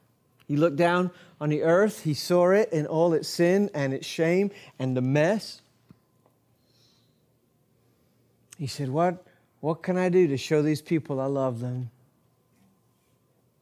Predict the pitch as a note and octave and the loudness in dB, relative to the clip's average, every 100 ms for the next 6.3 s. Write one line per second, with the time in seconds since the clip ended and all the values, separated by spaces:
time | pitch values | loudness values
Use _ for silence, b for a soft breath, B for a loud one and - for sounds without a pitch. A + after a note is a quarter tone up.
0 | _ _ _ _ _ _ _ _ _ _ | _ _ _ _ _ _ _ _ _ _
1 | _ _ _ _ b b b A#2+ B2+ C#3+ | _ _ _ _ b b b -10 -8 -4
2 | D#3 D#3 D3+ D3+ D3+ E3+ D#3+ C3+ F3 D#3+ | -2 -2 0 0 -2 -4 -6 -2 0 0
3 | D#3 C#3+ E3+ E3 C#3+ C3+ E3 D#3 C#3+ C3+ | -2 -4 0 0 0 0 2 2 0 -2
4 | D#3 D#3+ C#3+ B2+ C#3 G#3 G#3 F#3+ D#3+ C#3+ | 0 0 0 -4 -2 0 2 2 0 -2
5 | E3+ D#3 D3+ D#3 C#3+ C#3+ D3+ D3+ C#3 C#3+ | -4 -4 -4 -4 -4 -4 -4 -4 -4 -8
6 | - - | -12 -20